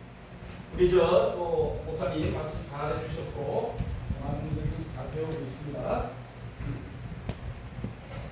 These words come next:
이제 남아있는 여생에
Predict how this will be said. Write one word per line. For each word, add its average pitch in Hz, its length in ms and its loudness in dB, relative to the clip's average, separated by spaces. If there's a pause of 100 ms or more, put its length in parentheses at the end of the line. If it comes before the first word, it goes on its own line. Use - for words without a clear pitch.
(2750)
이제 220 220 12
남아있는 269 680 12
여생에 226 440 10